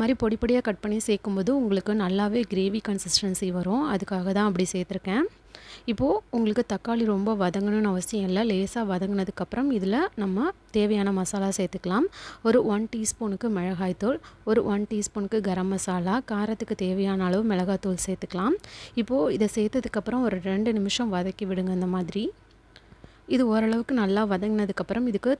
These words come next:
தேவையான அளவு தண்ணி ஊத்திக்கிறேன். ஒரு ரெண்டு நிமிஷம் கொதிச்சா போதும் நமக்கு. இப்போ இது கூடவே நானு ஒரு நாள் நல்லா ஊற வச்சுட்டு வடிகட்டிட்டு இந்த மாதிரி முளை கட்டி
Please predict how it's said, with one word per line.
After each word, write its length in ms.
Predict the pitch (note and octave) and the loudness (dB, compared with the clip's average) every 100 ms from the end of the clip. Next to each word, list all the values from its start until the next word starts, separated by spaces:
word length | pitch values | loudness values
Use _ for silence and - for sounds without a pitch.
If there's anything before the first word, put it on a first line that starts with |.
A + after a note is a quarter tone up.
| A3+ | 0
தேவையான 420 | G#3 G#3+ G#3+ G3 | 0 0 0 0
அளவு 180 | F3+ G#3 G#3+ | 0 0 0
தண்ணி 240 | G3 F#3+ G3+ F#3 | 0 2 2 0
ஊத்திக்கிறேன். 500 | F#3 E3 F3 G3+ F#4 - - - - - - - - - | -2 -2 0 0 -2 -6 -20 -20 -20 -20 -20 -20 -10 4
ஒரு 120 | G#3+ A3 G3+ | 4 6 2
ரெண்டு 180 | A3 A#3+ | 2 2
நிமிஷம் 340 | A3 G#3 A#3 G#3+ | 0 0 -2 -4
கொதிச்சா 320 | F#3 F3+ G3+ - | -4 -4 -6 -4
போதும் 280 | G3+ F#3 F#3+ | -4 -2 0
நமக்கு. 320 | F#3 F3+ F#3+ B3+ A4 - - - - - - - _ _ _ _ - - - - - - - - - - - - - _ - - - - A#3+ | 0 0 2 2 0 -6 -20 -20 -20 -18 -18 -20 _ _ _ _ -20 -20 -20 -20 -20 -20 -18 -18 -16 -18 -18 -20 -20 _ -20 -20 -20 -8 -4
இப்போ 140 | C4+ B3+ | 0 2
இது 120 | A3+ C4 | 2 2
கூடவே 300 | B3+ G#3+ G3 C4 A#3 | 2 4 4 4 2
நானு 240 | F#3 G3 D4 D#4 - - | 2 2 2 -2 -6 2
ஒரு 120 | A#3 A3+ | 2 4
நாள் 160 | A#3 C4 A3 | 2 2 0
நல்லா 220 | F#3+ A3 - G#3+ | 0 0 0 0
ஊற 160 | A#3 G#3+ | 2 2
வச்சுட்டு 300 | G3 - A#3+ G#3 | -2 -4 -4 0
வடிகட்டிட்டு 540 | F3+ G#3+ A3+ G#3+ G3+ A3+ | 0 0 0 -2 0 0
இந்த 120 | G#3 F#3 | 0 2
மாதிரி 160 | F3+ A3+ | 2 2
முளை 200 | F#3+ F#3 A3 | 2 0 -2
கட்டி 200 | F#3+ | -2